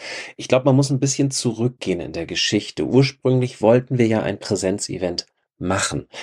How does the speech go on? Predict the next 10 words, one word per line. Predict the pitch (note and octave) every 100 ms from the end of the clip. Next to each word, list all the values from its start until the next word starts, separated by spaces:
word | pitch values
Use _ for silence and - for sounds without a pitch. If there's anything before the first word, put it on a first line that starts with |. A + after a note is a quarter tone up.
| -
Wir | - F#2+
wollten | G2 A#2 B2 A2
die | - A2 G#2+ -
Republika | G#2+ G2 G2+ _ - D3 C3+ B2 - G#2 G2+ - -
für | - - - C3+ B2+ B2+ - -
Innovation | A#2+ A2 F#2+ F#2+ G#2 G2+
in | D2
der | F2+
Hochschulbildung | A2 C3 B2+ A2+ G#2 G2+ G2+
schaffen. | - G2 - F#2+